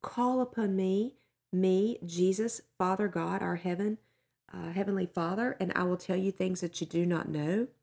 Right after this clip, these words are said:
Jesus is our mediator. He is between us and the Father. Holy Spirit lives within us and directs us and corrects us and speaks to us and whispers to us and guides us and directs us. His word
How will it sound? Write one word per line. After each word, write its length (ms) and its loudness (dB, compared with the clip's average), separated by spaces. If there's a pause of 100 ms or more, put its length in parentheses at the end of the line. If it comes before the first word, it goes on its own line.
(420)
Jesus 400 4
is 120 0
our 120 0
mediator. 720 0 (340)
He 200 6
is 120 2
between 420 -4
us 320 -2
and 180 0
the 80 -4
Father. 520 -6 (220)
Holy 220 2
Spirit 580 -2 (420)
lives 480 0
within 340 0
us 460 -4
and 160 2
directs 500 -4
us 340 -6
and 200 -2 (240)
corrects 520 2
us 340 -2
and 140 -2
speaks 500 -2
to 140 -4
us 320 -4
and 220 -4
whispers 480 -2
to 80 -6
us 360 -2
and 180 -2
guides 420 -4
us 260 0
and 120 -4
directs 520 -4
us. 360 -8 (320)
His 180 0
word 540 2